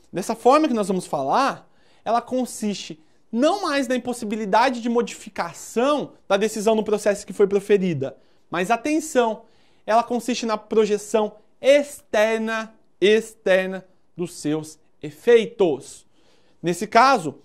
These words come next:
em razão da sua projeção in-, externa dos seus efeitos, o que que acontece? Já que ele foi decidido em caráter definitivo, não poderá ser discutido em outro processo aquela mesma temática.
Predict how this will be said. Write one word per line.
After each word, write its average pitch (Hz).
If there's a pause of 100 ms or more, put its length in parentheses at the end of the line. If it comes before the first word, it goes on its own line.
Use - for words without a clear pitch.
(280)
em 165
razão 196
da 285
sua 254
projeção 226
in-, 208
externa 208
dos 170
seus 175
efeitos, 202
o -
que 254
que 233
acontece? 233 (540)
Já 185
que -
ele 269
foi 247
decidido 214
em 208
caráter 202
definitivo, 269 (640)
não 294
poderá 220 (160)
ser 185 (200)
discutido 202
em 196
outro 254
processo 208 (200)
aquela 202
mesma 170
temática. 196